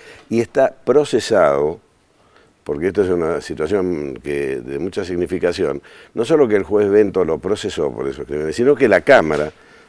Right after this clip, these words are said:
Federal de, eh, Mendoza, eh, ratificó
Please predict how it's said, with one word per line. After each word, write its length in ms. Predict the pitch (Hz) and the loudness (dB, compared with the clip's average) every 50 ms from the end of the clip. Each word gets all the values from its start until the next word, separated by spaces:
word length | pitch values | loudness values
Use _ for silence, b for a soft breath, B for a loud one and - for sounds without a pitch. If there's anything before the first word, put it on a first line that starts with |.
| b _ - | b _ -2
Federal 500 | 85 87 95 92 78 73 69 69 67 b b b b b b b b - | 2 2 4 4 4 2 0 -2 -4 b b b b b b b b -10
de, 1000 | - 71 80 78 76 76 76 73 69 69 69 65 64 65 65 64 - 50 57 65 | -4 0 2 2 2 2 2 0 0 -2 -2 -4 -4 -4 -6 -6 -6 -6 -6 -6
eh, 40 | 65 | -4
Mendoza, 640 | 73 87 101 107 98 92 80 - - - 82 80 b b b b b b b _ | -2 -2 -2 0 0 0 -2 -2 -2 -2 -4 -4 b b b b b b b _
eh, 240 | - 82 82 85 82 80 | -2 0 2 2 2 2
ratificó 760 | 92 120 131 110 139 123 104 113 101 131 151 117 76 - - | 4 4 4 4 2 -2 -2 0 2 4 6 6 4 2 -6